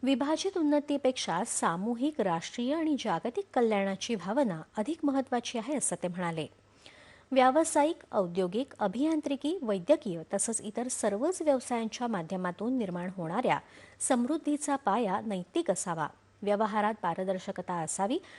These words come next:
आणि सर्व क्षेत्रात अर्थव्यवस्थेला चालना देणारे हिंदू समाजातील उद्योजक एकत्र यावेत, असं आवाहन त्यांनी यावेळी केलं.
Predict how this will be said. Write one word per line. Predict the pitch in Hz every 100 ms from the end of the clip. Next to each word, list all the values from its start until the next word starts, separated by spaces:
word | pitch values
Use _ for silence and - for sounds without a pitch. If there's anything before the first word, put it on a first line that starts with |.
| -
आणि | 254 320
सर्व | - 277 285 392
क्षेत्रात | - 254 240 240 240
अर्थव्यवस्थेला | 180 - 285 240 220 - 208 208
चालना | 262 240 170 196 349
देणारे | 247 175 208 196 139 - - - 247
हिंदू | 240 247 359
समाजातील | - 294 269 254 247 269
उद्योजक | 240 190 196 202 220
एकत्र | 190 175 269 311
यावेत, | 339 185 160 151 - 202
असं | - 226
आवाहन | 170 233 277
त्यांनी | 285 190 180
यावेळी | 165 165
केलं. | 160 160 151